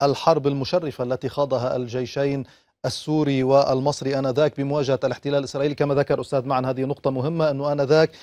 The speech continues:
كان العرب قد، آه، يعني صدقوا إمكانية أن ينتصروا على إسرائيل، لأنه قبل ذلك كان هناك النكسة للأسف الشديد عام سبعة وستين. مشاهدينا، أيضا في مواقف الأمين العام لحزب الله السيد حسن نصر الله في ذكرى المولد النبوي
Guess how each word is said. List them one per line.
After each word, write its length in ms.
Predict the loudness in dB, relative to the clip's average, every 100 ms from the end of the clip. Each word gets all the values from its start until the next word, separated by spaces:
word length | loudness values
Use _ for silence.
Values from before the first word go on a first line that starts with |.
| -20 _
كان 280 | 4 4 6 6 4 4
العرب 540 | 2 4 6 6 2 -2 2
قد، 320 | 2 2 -2
آه، 640 | 2 4 4 2 0 -4 -10
يعني 680 | -2 0 0 0 -2 -4 -8 -14 -16
صدقوا 680 | -8 -2 0 2 0 2 -2
إمكانية 480 | 0 -2 0 0 0
أن 120 | 0
ينتصروا 500 | -2 -2 -4 -2 -2
على 160 | 0 -2
إسرائيل، 360 | -4 -4 -4 -4
لأنه 220 | -4 -2
قبل 300 | 0 0 2
ذلك 320 | 0 0 0
كان 180 | -2 -2
هناك 300 | -2 -2 -2
النكسة 380 | -4 -6 -6 -6
للأسف 240 | -6 -10
الشديد 300 | -10 -6 -4
عام 120 | -4
سبعة 240 | -2 0 0
وستين. 540 | 0 -6 0 0 0 -4 -20 -20 -6
مشاهدينا، 400 | 2 4 4 2
أيضا 220 | 4 4
في 180 | 2 2
مواقف 440 | 4 6 4 2
الأمين 320 | 0 0 0 -2
العام 320 | 0 0 -2
لحزب 300 | -8 -8 -4
الله 160 | 0
السيد 320 | 0 -2 -4 -4
حسن 280 | -6 -4
نصر 200 | -4 -6
الله 140 | -2 0
في 140 | 0
ذكرى 320 | -2 -2 2
المولد 400 | 2 2 -2 -2
النبوي 520 | -2 -2 0 2 2